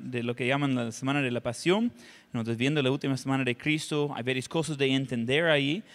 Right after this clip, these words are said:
Ah, entonces, ah, creo que ese está ya en el Facebook, ah, eh, o va a estar en unos momentos,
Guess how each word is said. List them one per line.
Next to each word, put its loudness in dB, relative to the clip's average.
Ah, 0
entonces, -4
ah, 4
creo -2
que 0
ese -2
está 2
ya 2
en 0
el -2
Facebook, 0
ah, -4
eh, -8
o -4
va 2
a 4
estar -2
en 0
unos -4
momentos, -2